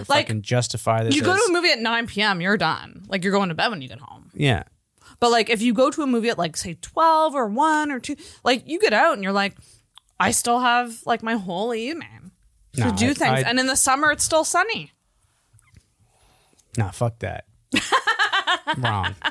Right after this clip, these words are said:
Speaker 2: You were wrong. No, fuck a, fuck a, fuck a movie in the fucking summer.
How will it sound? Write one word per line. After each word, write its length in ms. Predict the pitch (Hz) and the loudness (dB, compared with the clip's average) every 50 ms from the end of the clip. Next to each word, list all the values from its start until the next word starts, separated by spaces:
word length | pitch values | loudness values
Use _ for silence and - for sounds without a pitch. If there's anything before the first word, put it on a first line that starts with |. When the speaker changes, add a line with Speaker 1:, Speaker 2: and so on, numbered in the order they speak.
| - - - | -6 -2 0
Speaker 2:
You 80 | 131 127 | 2 4
were 100 | 127 123 | 4 4
wrong. 380 | 117 120 113 107 90 92 95 - - - - - - - - - - - _ - - 240 - | 4 4 2 2 0 -2 -6 -8 -10 -10 -8 -10 -10 -10 -10 -12 -12 -12 _ -10 -10 -8 -4
No, 300 | 143 123 113 101 92 - - | 0 0 0 0 0 -4 -4
fuck 240 | - 139 139 - | -2 -2 -2 0
a, 100 | 131 113 110 | 0 -2 0
fuck 260 | - - 170 165 139 | 2 2 2 2 4
a, 180 | 127 107 95 90 | 2 2 2 -2
fuck 300 | - - - 165 165 - | -6 -4 -2 0 2 2
a 60 | 120 | 4
movie 600 | 117 117 123 131 131 113 117 113 107 107 104 - - - - _ _ - 285 - - 294 277 - - 349 - - | 4 4 4 2 2 0 0 -2 -2 -4 -6 -8 -12 -20 -20 _ _ -6 -6 -4 -2 -4 -4 -2 -2 -4 -2 0
in 200 | - 135 123 120 | 2 2 4 4
the 100 | 117 107 | 2 2
fucking 380 | - - 127 120 - 120 107 101 | 0 0 0 0 0 0 -4 -2
summer. 480 | - - 117 107 101 95 95 117 131 | 0 0 0 2 2 0 -2 -4 -6